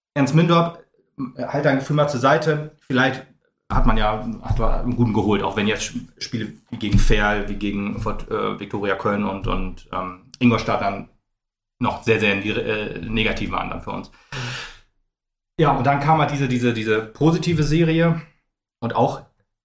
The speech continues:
es wurde ja auch sehr, sehr positiv aufgenommen, dass Ernst Mindorf, äh, dann zum sportlichen Leiter und Trainer dann gekürt wurde oder sich selber gekürt hat. Wer weiß es schon, können wir gleich nochmal kurz drüber reden, weil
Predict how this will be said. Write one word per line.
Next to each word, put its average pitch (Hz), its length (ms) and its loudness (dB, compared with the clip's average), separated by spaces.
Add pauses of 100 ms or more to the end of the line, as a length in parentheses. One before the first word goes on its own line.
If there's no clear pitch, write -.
(160)
es - 140 -14
wurde 123 180 2
ja 123 60 0
auch 110 80 0
sehr, 110 160 2
sehr 110 100 2
positiv 120 440 2
aufgenommen, 120 560 4
dass 104 260 -2
Ernst - 300 -8
Mindorf, 113 340 4
äh, 107 380 -4
dann 104 320 0
zum 98 200 -4
sportlichen 104 500 -4
Leiter 104 400 0
und 117 180 2
Trainer 107 320 0
dann 92 220 -6
gekürt - 440 -2
wurde 101 280 2
oder 90 180 -2
sich 85 100 -4
selber 98 300 0
gekürt 92 340 -4
hat. 127 280 0
Wer 87 120 -6
weiß 101 200 0
es 113 100 -10
schon, 107 220 -6
können 98 180 0
wir 101 60 -2
gleich 107 160 4
nochmal 107 200 -4
kurz 107 180 -8
drüber 101 140 -8
reden, 104 140 -2
weil 95 340 -4